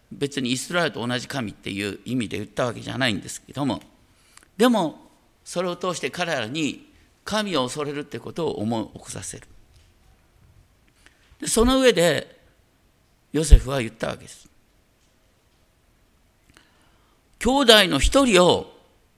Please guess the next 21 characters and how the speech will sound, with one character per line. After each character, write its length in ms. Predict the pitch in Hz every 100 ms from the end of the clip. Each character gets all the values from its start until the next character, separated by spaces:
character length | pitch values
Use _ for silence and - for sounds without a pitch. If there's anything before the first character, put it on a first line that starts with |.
| _ _ _ _ _ -
ね、 200 | 139 - _ _ _ _ _
監 220 | - 220
禁 200 | 214 214
す 140 | 196 -
る。 140 | 127 - _ _ _ _ _
一 220 | - 208
人 140 | 220 170
を 60 |
犠 80 | 98
牲 240 | 104 - 180
に 100 | 185
し 120 | 135
ろ。 120 | 113 - _ _ _ _ _ _
そ 180 | - 247
し 80 | -
て 240 | 185 147
お 60 | 127
前 180 | 160 -
た 160 | 135
ち 160 | 123 214
は 300 | 247 151 -